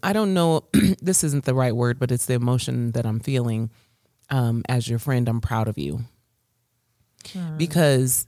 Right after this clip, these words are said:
Speaker 1: it could, it, and maybe it did at some point, but it could have turned real dark. Right.
Speaker 2: Yeah.
Speaker 1: And,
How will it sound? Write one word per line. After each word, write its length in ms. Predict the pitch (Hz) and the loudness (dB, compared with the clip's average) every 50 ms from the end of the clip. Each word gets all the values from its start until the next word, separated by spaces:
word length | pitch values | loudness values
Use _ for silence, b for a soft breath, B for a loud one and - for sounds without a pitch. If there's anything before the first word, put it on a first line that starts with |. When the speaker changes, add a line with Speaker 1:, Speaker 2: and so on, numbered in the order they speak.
| _ _ | _ _
Speaker 1:
it 340 | - 160 185 190 _ _ - | -4 -4 -4 -4 _ _ -14
could, 440 | - - 202 190 180 160 160 - - _ _ _ _ _ _ _ _ _ _ _ - - - _ - | -8 -2 0 0 2 2 0 -2 -6 _ _ _ _ _ _ _ _ _ _ _ -20 -20 -14 _ -6
it, 120 | 165 156 _ _ _ _ _ _ _ _ _ _ _ - | -6 -6 _ _ _ _ _ _ _ _ _ _ _ -6
and 180 | 170 160 151 165 | -4 -2 0 2
maybe 300 | 156 156 151 151 143 135 | 2 2 2 2 2 0
it 80 | 127 | 2
did 240 | 127 123 120 120 123 | 2 2 2 2 2
at 120 | 139 127 | 0 -2
some 180 | - 127 123 123 | 0 -2 -2 -2
point, 260 | 120 131 123 123 123 120 | 0 0 0 0 0 0
but 120 | - 131 | 0 0
it 100 | - 135 | -2 -2
could 160 | - - 185 165 | -4 -4 -4 -4
have 120 | 143 - | -4 -2
turned 340 | - 147 131 117 113 113 110 | -2 -2 -2 -2 -2 -4 -2
real 220 | 110 117 113 110 107 | 0 0 2 0 0
dark. 440 | 95 92 90 80 - - - - - - _ _ _ _ _ _ _ _ _ _ _ _ - | 0 -2 -4 -4 -4 -8 -12 -20 -20 -20 _ _ _ _ _ _ _ _ _ _ _ _ -4
Right. 360 | 139 127 123 123 123 123 - - _ - | 0 0 2 2 2 0 -2 -6 _ -8
Speaker 2:
Yeah. 180 | - 139 131 | -2 0 0
Speaker 1:
And, 460 | 123 120 120 120 120 120 117 117 - | 2 2 2 2 0 0 0 -2 -4